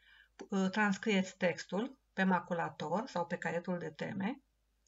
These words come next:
opriți resursa video, lucrați, după care o reporniți și aveți acces la rezolvare. Am exemplificat modurile prin aceste culori, voi puteți folosi ce culori doriți.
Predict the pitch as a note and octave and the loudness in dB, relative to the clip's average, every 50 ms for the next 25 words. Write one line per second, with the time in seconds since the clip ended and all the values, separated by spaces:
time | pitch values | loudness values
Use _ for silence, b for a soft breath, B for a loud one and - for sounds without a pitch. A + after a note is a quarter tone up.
0 | _ _ _ _ _ - _ _ _ _ _ _ _ _ _ _ - G3+ - F#3+ | _ _ _ _ _ -20 _ _ _ _ _ _ _ _ _ _ -2 -2 2 2
1 | G#3 G#3+ G3 - G#3 F#3+ F#3+ - G#3 G3+ G3 - G3 F#3 E3+ D#3+ E3 D#3+ D#3+ E3+ | 2 2 2 2 0 0 2 2 0 0 0 2 2 0 0 0 -6 -2 0 0
2 | E3 D#3+ E3+ G3+ C4+ D4 - _ _ _ _ _ _ _ _ _ _ _ _ _ | 2 2 2 2 0 -2 -6 _ _ _ _ _ _ _ _ _ _ _ _ _
3 | _ - G3 G3+ F#3+ G3 - F3 E3 D#3 G3 C#4 - - - - _ _ _ A3+ | _ 0 0 2 2 0 0 0 2 2 2 0 0 -4 -12 -18 _ _ _ 0
4 | G#3+ - G#3 F#3+ G3 G#3+ A3 A#3 B3+ C4+ C4 C4 A3 G#3 G#3 G#3+ G3+ - G3 F#3 | 2 4 2 2 4 4 4 4 6 4 4 4 2 2 2 2 2 2 2 2
5 | E3+ F#3 G3+ B3 B3+ - - G3+ F#3 - A3+ A3+ - - F#3+ F#3+ - - - A3+ | 4 4 2 2 2 2 0 0 2 2 0 0 2 2 2 0 0 0 0 0
6 | A#3+ A3+ - - F3+ F3+ F#3+ A3+ A#3 B B B _ - F#3+ G#3 G3+ F#3 F#3 G3 | 0 0 -2 -2 0 0 0 0 -2 B B B _ 0 2 2 2 4 4 4
7 | F#3+ F#3+ F3 F3+ E3 - - - F3+ F#3 - _ _ _ _ _ _ _ _ _ | 4 4 4 2 0 0 -2 -6 -10 -10 -12 _ _ _ _ _ _ _ _ _
8 | _ _ _ _ _ _ _ - - _ - - G#3+ G3+ G3 F#3+ F#3 - - F#3+ | _ _ _ _ _ _ _ -20 -20 _ -12 -4 0 4 4 4 4 2 0 0
9 | F#3 F#3 - F#3 F#3 G3 - - G#3 G3 F#3+ F#3+ G3 F3+ F#3 F3 F3 F3+ F3+ F3 | 0 0 -2 -4 -4 -2 0 2 4 4 6 4 4 4 2 2 2 2 2 2
10 | - F3 F3 F3 - - F#3+ F#3 F#3 - G3 F#3+ - - F#3 E3+ - - F#3 D3+ | 0 -2 -2 -4 -2 -2 -2 -2 0 0 0 0 0 -2 -4 -4 -4 -6 -4 -2
11 | D#3+ F3+ A3 A#3 G#3 F3+ F3 F3 - F3+ - F#3+ F3+ F3 - - E3 D#3+ E3 D#3 | 0 0 0 2 2 2 2 2 0 -2 -4 -2 -4 -4 -4 -4 -4 -2 -2 -4
12 | D#3 - F3+ E3+ E3 - - - _ _ _ _ _ - - G#3 G3 - - E3+ | -6 -6 -6 -6 -6 -8 -10 -16 _ _ _ _ _ -4 -4 -4 -4 -4 -2 0
13 | E3 E3+ E3 E3 - E3+ D#3 D3 D#3+ F3+ B3 D4+ - - - | 0 0 0 -2 -4 -6 -6 -4 -4 -4 -4 -4 -6 -12 -16